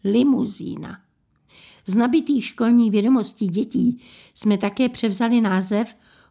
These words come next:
monoteického náboženství muslismus.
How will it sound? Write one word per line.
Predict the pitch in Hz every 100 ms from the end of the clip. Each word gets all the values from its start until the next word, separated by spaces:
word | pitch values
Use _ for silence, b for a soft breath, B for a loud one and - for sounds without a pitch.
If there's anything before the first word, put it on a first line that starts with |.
| -
monoteického | 190 254 294 294 254 247 - 262 240 240
náboženství | 233 196 202 214 214 208 - 220 208 202 B B B -
muslismus. | 185 - - 190 160 - 175 - - -